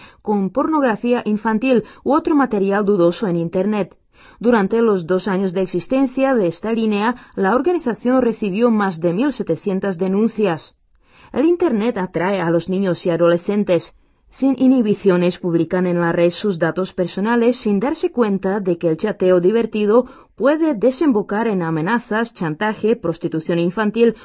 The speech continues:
u ofertas de sustancias estupefacientes. Informar sobre el uso seguro de Internet es el objetivo del proyecto checo Safer Internet, apoyado por la Unión Europea.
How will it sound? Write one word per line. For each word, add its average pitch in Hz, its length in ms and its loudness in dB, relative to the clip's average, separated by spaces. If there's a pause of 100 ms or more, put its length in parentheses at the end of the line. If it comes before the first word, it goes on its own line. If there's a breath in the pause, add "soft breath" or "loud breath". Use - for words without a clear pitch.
(100)
u 254 60 2
ofertas 196 560 2
de 165 120 0
sustancias 170 720 -4
estupefacientes. 185 1120 -4 (400 soft breath)
Informar 247 560 0
sobre 190 300 -2
el 170 60 4
uso 226 240 -2
seguro 196 400 0
de 196 120 0
Internet 254 520 0
es 311 140 -4
el 294 120 0
objetivo 208 500 -2
del 185 180 0
proyecto 185 440 -2
checo 196 380 -2
Safer 180 600 -4
Internet, 185 580 -4 (160 loud breath)
apoyado 240 640 0
por 202 180 -2
la 156 120 -4
Unión 156 260 -2
Europea. 175 600 0